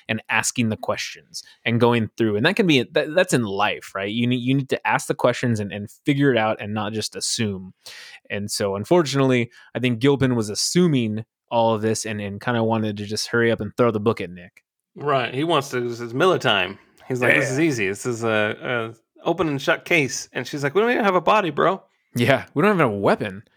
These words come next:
Speaker 1: Jeez, we can't do
Speaker 2: Yeah.
Speaker 1: this. It's Confession by Usher." But, uh, yeah. So to
Speaker 2: <laughs>
Speaker 1: follow
Speaker 2: She
Speaker 1: up on
Speaker 2: likes
Speaker 1: that,
Speaker 2: it my way.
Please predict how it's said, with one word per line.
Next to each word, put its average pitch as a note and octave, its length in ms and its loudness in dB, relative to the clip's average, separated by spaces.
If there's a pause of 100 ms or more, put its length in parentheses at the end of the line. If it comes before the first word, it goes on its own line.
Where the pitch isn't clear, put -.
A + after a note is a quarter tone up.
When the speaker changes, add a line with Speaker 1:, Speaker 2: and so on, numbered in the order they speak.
(240)
Speaker 1:
Jeez, C#3 440 -2 (420)
we F3+ 60 -10
can't A2 240 -4
do A2 120 -4
Speaker 2:
Yeah. C3 60 -2
Speaker 1:
this. G3 280 -2 (260)
It's - 140 -18
Confession G#2 640 -2 (380)
by G2+ 80 -8
Usher." - 440 -2 (720)
But, G2+ 240 -18
uh, G2 140 -20
yeah. D3 140 -14 (280)
So A#3+ 140 0
to G#3 60 0
Speaker 2:
<laughs> - 20 -4
Speaker 1:
follow D#4 240 4
Speaker 2:
She F3 60 6
Speaker 1:
up E3 40 6
on C#3 120 4
Speaker 2:
likes B2+ 80 0
Speaker 1:
that, - 100 -2
Speaker 2:
it F#2+ 60 -6
my G#2+ 200 2
way. - 300 -4